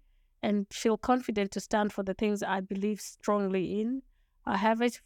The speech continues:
five-year-old, soon to be five-year-old daughter. I hope that she can have,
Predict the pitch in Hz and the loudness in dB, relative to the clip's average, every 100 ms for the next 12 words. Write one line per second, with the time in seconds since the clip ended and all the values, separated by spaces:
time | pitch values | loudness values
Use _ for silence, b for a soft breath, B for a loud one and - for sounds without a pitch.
0 | _ _ - 214 214 226 202 185 202 196 | _ _ 0 0 2 0 2 2 0 -2
1 | - 220 202 196 - 202 220 196 196 190 | -4 -4 -2 -4 -2 -2 0 0 0 -2
2 | 190 190 196 - 202 - _ _ _ - | -4 -4 -4 -6 -6 -8 _ _ _ -4
3 | 254 320 320 262 247 233 - 208 202 214 | 0 2 2 2 0 -2 0 0 0 0
4 | 202 202 202 208 | 2 2 0 -2